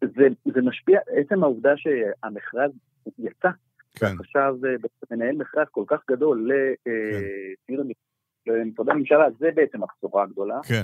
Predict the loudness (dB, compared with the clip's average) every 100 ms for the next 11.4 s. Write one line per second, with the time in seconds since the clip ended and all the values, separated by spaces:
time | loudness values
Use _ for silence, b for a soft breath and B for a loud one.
0 | -4 -14 -16 -16 -10 -10 -10 -14 _ -2
1 | -2 -8 -4 -6 -4 -4 0 0 0 0
2 | 0 0 0 -2 -4 -6 -12 -8 0 2
3 | 2 2 0 0 -8 -10 -10 -10 -14 _
4 | -14 -10 -8 -4 -2 0 0 -2 -6 -6
5 | -8 -10 -12 -12 -10 -8 -8 -8 -10 -10
6 | -10 -10 -10 -10 -12 -10 -12 -12 -12 -12
7 | -14 -14 -16 -16 -20 _ _ _ -14 -12
8 | -12 -12 -12 -12 -12 -14 -14 -16 -18 -20
9 | -14 -8 -6 -6 -6 -10 -14 -14 -12 -10
10 | -10 -10 -8 -8 -10 -16 _ _ _ -10
11 | -6 -4 -4